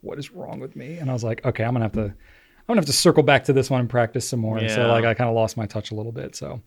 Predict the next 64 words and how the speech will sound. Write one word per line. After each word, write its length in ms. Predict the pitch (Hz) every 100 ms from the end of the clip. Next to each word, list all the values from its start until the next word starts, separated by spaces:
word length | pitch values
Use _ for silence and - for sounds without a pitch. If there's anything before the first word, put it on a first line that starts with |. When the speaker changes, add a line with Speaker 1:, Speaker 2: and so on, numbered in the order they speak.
| - - - -
Speaker 1:
that 100 | 127
was 100 | 120
a 40 |
bit 120 | 147
of 40 | 123
a 40 |
bummer, 340 | 170 247 302 330
but, 300 | 302 277 - -
you 140 | 226
know, 140 | 190 - 147
Speaker 2:
I 60 |
mean, 120 | 175
that's 140 | 214 139
Speaker 1:
that's 20 |
Speaker 2:
what 80 | 113
Speaker 1:
all 40 |
right. 40 | 107
Speaker 2:
happens 180 | 107 101
when 140 | 104
you 60 | 101
jump 240 | 113 98
around 180 | 107 104
to 40 |
different 260 | 107 107 104
hobbies, 340 | 104 104 98
though. 400 | 104 104 104 104 -
Speaker 1:
That 160 | 123 139
is 160 | 180 156
the 80 | 143
downside 720 | 135 127 123 113 120 113 110
of 180 | 98 -
anything 300 | 135 131 135
that's, 200 | 117 -
it's 100 | -
particularly 440 | - 151 226 202 139
that's, 200 | 120 131
like, 140 | 117
skill-based 960 | - - - 120 131 135 151 156 - 110
Speaker 2:
Yeah. 360 | 101 98 95
Speaker 1:
that 160 | 95 -
you 100 | 120
need 340 | 113 120 123 110
to 300 | 117 107 104 _ _ -
kinda 260 | - 117
keep 300 | 113 - 113
up 180 | 110 110
with. 260 | 147 170 175
It 100 | -
just 140 | 151
Speaker 2:
Yeah. 60 | -
Speaker 1:
made 80 | 156
me 40 |
realize, 320 | 135 131 123 117
like, 180 | 117 -
"Oh, 60 |
it's 100 | 117
kinda 260 | - - 151
been 220 | 107 113
a 60 | 107
little 200 | 104 101
while. 300 | 117 135 110
I 40 | 107
need 180 | 107 98
to," 200 | 101